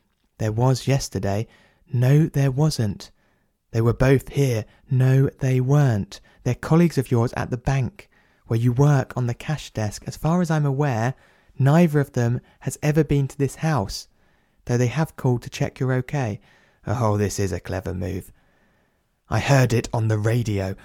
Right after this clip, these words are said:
The Prime Minister, they were saying, the Prime Minister, they were saying he wasn't well."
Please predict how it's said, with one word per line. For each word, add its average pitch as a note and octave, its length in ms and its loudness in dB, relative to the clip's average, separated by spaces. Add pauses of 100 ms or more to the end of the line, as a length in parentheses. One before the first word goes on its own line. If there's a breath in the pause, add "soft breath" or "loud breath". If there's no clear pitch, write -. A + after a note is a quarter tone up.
The - 100 -2
Prime B2 320 0
Minister, B2 460 -2 (140)
they B2 100 -2
were B2 100 -2
saying, A#2 520 -2 (140 loud breath)
the A#2+ 80 -4
Prime B2 340 -2
Minister, B2+ 320 -2
they A#2+ 100 0
were B2 80 0
saying C3+ 360 0
he B2 100 0
wasn't B2+ 300 -2
well." A2+ 360 -4